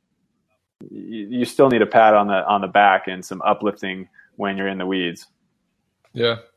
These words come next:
Speaker 2: that's cool. Thanks for, uh, sharing that. And then I guess last thing is things that you'll miss from playing. It's been a big part of your identity for a long time. So next year, what, what do you miss the most?
Speaker 1: Uh, I think a couple of things. One,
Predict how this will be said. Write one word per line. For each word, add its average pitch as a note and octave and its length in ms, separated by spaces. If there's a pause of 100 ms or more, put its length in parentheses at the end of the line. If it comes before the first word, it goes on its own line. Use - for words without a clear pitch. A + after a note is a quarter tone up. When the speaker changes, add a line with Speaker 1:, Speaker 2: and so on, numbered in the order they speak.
(160)
Speaker 2:
that's A#2+ 260
cool. C3+ 260
Thanks A#2 220
for, A2+ 220
uh, G#2 100
sharing G#2+ 300
that. G2 220 (400)
And B2 80
then C3+ 160
I B2+ 100
guess C3+ 160
last C3+ 300
thing C#3 160
is B2 160
things C3+ 260
that B2 140
you'll B2 160
miss B2 280
from A#2 200
playing. A#2 340 (140)
It's - 100
been B2+ 160
a A#2 40
big A2+ 180
part A#2+ 180
of A2+ 80
your A#2 120
identity A#2 360
for A#2 140
a A2 40
long A2 220
time. G#2+ 360
So A2 320 (500)
next B2+ 320
year, B2 260
what, A#2 160
what A#2+ 80
do A#2+ 60
you A2 40
miss A2+ 200
the - 100
most? A2 180 (220)
Speaker 1:
Uh, A3 320
I D3+ 80
think D#3+ 400
a C#3+ 80
couple D3 300
of B2+ 100
things. B2 160
One, C3 460